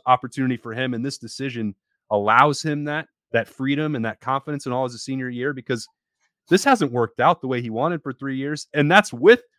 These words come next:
really good numbers that most, most running backs in the country would kill for, a really good opportunity, a lot of wins. Like, there's still more for him. And I, I do applaud TreVeyon Henderson for continuing to work through all of that.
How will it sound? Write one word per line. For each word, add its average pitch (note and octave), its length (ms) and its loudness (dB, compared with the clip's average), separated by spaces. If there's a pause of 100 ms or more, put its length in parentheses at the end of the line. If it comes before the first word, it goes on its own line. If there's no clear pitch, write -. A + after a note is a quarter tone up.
really F#3+ 320 4
good F3 180 -4
numbers F#3+ 440 -6
that A#2 160 -8
most, D#3+ 320 2 (160)
most D#3 220 -2
running F3 180 -2
backs E3 200 -6
in D#3 60 -8
the C#3+ 60 -6
country D#3+ 260 -6
would A#2+ 160 -6
kill F3 200 -6
for, G3 340 -10 (300)
a A2+ 80 -2
really F3 240 2
good E3+ 120 -2
opportunity, E3 560 -4
a A2+ 80 -2
lot C#3 200 0
of D#3+ 60 -4
wins. E3+ 460 -6
Like, A#2 240 -10 (480)
there's G3 160 6
still G#3+ 200 4
more D#3 280 0
for C3 180 -10
him. A2+ 320 -6
And A#2+ 160 -6 (640)
I, D#3 200 8 (380)
I B2 140 0
do D3+ 260 -2
applaud C3+ 720 0
TreVeyon C3 420 -6
Henderson A#2+ 440 -8
for A2+ 200 -10
continuing C#3 640 -4
to C3 120 -10
work B2+ 320 -4
through C3 260 -8
all B2+ 240 0
of B2+ 60 -6
that. C#3 240 -6